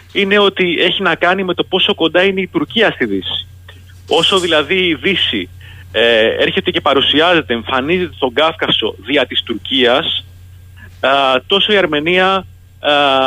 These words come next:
οθείται στην αγκαλιά της, ε, Ρωσίας. Και το αντίστροφο. Όσο η Τουρκία α, συγκρούεται με τη Δύση και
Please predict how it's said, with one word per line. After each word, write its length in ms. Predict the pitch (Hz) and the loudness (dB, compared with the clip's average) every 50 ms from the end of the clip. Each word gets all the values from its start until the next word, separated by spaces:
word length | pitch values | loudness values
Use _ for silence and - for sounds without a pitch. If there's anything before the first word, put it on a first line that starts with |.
| 131 131 | 2 2
οθείται 520 | 127 135 127 - - 190 185 - - 180 175 | 2 0 0 0 -2 -4 -4 -2 -4 -4 -4
στην 160 | - - 147 | -2 -2 -4
αγκαλιά 380 | 139 139 139 135 147 165 170 | 0 0 0 2 2 2 0
της, 320 | 165 - 160 151 - - - | 0 -2 -8 -8 -6 -2 0
ε, 180 | 156 143 139 | 2 2 4
Ρωσίας. 600 | 135 131 131 - - 135 117 90 85 - - - - - - - - | 4 4 4 2 2 2 2 0 0 -4 -10 -18 -20 -20 -20 -18 -10
Και 80 | - 240 | -4 0
το 80 | 226 | 0
αντίστροφο. 520 | 214 180 180 - - 117 - - - 92 - - - - - - - - - - - - | 2 2 0 0 0 -2 -2 -2 -4 -8 -10 -12 -18 -20 -20 -20 -20 -20 -20 -20 -10 -4
Όσο 300 | - 165 156 - 180 170 | -2 0 0 2 0 0
η 60 | 170 | 0
Τουρκία 680 | - 190 139 - - 165 170 170 151 135 117 110 101 95 - - - - - - - | -2 -6 -8 -8 -8 -2 0 2 2 4 2 2 0 -4 -10 -20 -20 -20 -20 -20 -8
α, 120 | - 120 117 117 110 107 107 107 104 104 101 95 - - | -4 -2 0 0 2 2 0 0 0 -2 -4 -6 -8 -12
συγκρούεται 460 | - 131 113 - 160 170 165 160 156 135 | -16 -14 -10 -6 -4 -4 -2 -2 -2 -4
με 120 | 135 131 | -4 -4
τη 100 | - 120 | -6 -8
Δύση 500 | 113 123 139 147 135 - - 120 110 101 | -6 -6 -6 -6 -6 -6 -4 -4 -4 -4
και 160 | 92 - 117 | -2 -4 -4